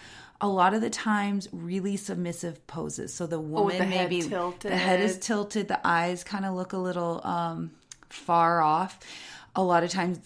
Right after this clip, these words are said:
Speaker 1: the woman may be laying down, or her hands are tied in a certain way, or there are even some with, um, maybe something covering her mouth. And it's,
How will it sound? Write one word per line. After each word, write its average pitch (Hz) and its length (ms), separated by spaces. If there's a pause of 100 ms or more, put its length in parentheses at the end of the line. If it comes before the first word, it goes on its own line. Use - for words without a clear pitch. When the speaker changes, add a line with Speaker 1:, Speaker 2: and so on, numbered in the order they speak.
Speaker 1:
the 175 120
woman 170 420
may 175 120
be 170 160
laying 156 440
down, 165 580
or 170 180
her 160 180
hands 180 720
are 185 420
tied 175 680
in - 160
a 202 80
certain 208 340
way, 202 360 (400)
or 190 160
there 180 180
are 170 40
even 175 360
some 175 400
with, 165 340
um, 160 480 (380)
maybe 185 180
something 180 440 (180)
covering 180 520
her 180 160
mouth. 170 840 (140)
And 208 300
it's, - 380